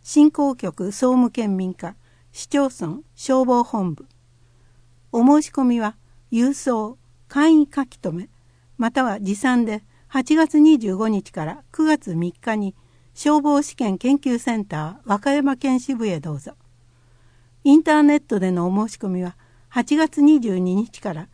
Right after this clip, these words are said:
三十一日十七時までです。宛先は、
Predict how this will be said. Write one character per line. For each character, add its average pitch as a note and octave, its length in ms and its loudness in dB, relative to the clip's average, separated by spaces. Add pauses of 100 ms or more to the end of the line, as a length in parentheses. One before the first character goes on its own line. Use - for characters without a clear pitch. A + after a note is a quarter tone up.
三 D4 360 2
十 F#3 200 -2
一 D#3+ 280 -6
日 G#3+ 440 -6 (240)
十 C4+ 280 2
七 - 360 -2
時 A#3 100 -4
ま D#3+ 140 -4
で D3+ 140 -8
で D3 140 -8
す。 - 200 -20 (1900)
宛 C#4 240 -2
先 C#4 300 -4
は、 A#3 180 -4